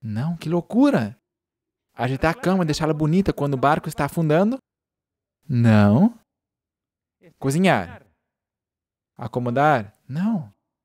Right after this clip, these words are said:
A vida normal muda. No momento de crise, a vida normal se considera loucura.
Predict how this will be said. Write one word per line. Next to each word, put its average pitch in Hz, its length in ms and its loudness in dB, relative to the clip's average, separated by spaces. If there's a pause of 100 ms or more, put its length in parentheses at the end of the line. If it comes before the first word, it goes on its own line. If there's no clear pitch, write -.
(400)
A 147 120 -4
vida 202 240 2
normal 196 460 2
muda. 196 500 2 (220)
No 147 100 -2
momento 185 360 4
de 180 120 -2
crise, 226 720 2 (560)
a 143 100 -4
vida 196 220 2
normal 202 480 2
se - 160 -8
considera 175 420 -2
loucura. 202 800 0